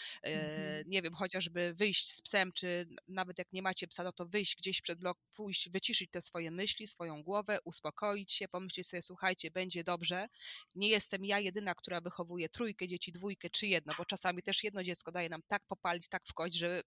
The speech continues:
Speaker 1: naprawdę to tak, jakbyśmy <laughs> miały trójkę.
Speaker 2: Mhm.
Speaker 1: Em,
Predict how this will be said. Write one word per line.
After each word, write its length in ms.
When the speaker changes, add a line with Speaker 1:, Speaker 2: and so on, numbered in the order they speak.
Speaker 1:
naprawdę 500
to 100
tak, 160
jakbyśmy 380
<laughs> 100
miały 200
trójkę. 480
Speaker 2:
Mhm. 360
Speaker 1:
Em, 600